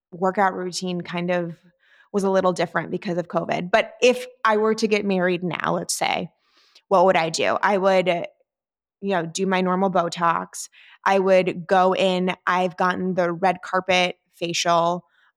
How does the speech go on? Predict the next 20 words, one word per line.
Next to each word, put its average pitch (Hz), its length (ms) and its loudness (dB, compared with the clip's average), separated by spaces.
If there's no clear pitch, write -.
before, 170 560 0
and 185 120 0
I 170 180 0
absolutely 208 560 -2
love 165 300 0
that. 165 340 2
And 196 140 0
this 196 120 0
Aqua 208 280 0
Gold 220 260 2
facial, 254 600 0
um, 180 300 2
where 180 540 2
the 175 340 0
injector 175 840 -2
kind 190 220 -4
of 170 160 0
puts - 280 0
this, 175 440 0
like, - 240 -4